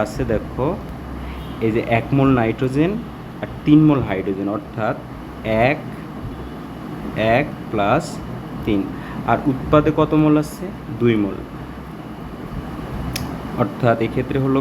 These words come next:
কি চার মোল, আর উৎপাদে আছে হচ্ছে দুই মোল। এই বিক্রিয়ার ক্ষেত্রে তুমি চাপ যত বাড়াবে বিক্রিয়াটা তত সামনের দিকে অগ্রসর হবে, অর্থাৎ সম্মুখ বিক্রিয়ার হার তত বাড়বে,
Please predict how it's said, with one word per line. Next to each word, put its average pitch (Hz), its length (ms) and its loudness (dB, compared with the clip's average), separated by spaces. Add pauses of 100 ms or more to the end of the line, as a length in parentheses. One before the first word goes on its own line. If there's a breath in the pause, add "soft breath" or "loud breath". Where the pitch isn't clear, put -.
(120)
কি 104 100 -6 (240)
চার 104 200 4 (120)
মোল, 147 160 4 (960)
আর 104 100 2 (260)
উৎপাদে 127 460 2 (100)
আছে 131 240 -4
হচ্ছে - 340 -6 (680)
দুই 117 220 6
মোল। 101 120 0 (440)
এই 151 60 12 (100)
বিক্রিয়ার 175 420 4
ক্ষেত্রে 120 320 0
তুমি 127 120 0 (120)
চাপ 131 140 6 (140)
যত 143 200 4 (140)
বাড়াবে 104 380 4 (440 loud breath)
বিক্রিয়াটা 117 440 -2 (120)
তত 147 260 0 (840)
সামনের 127 360 6
দিকে 117 180 4
অগ্রসর 101 380 -2
হবে, 98 120 -2 (200)
অর্থাৎ 135 500 4 (640 loud breath)
সম্মুখ 127 320 4 (120)
বিক্রিয়ার 143 460 4
হার 160 140 0 (120)
তত 123 180 2 (140)
বাড়বে, 92 320 0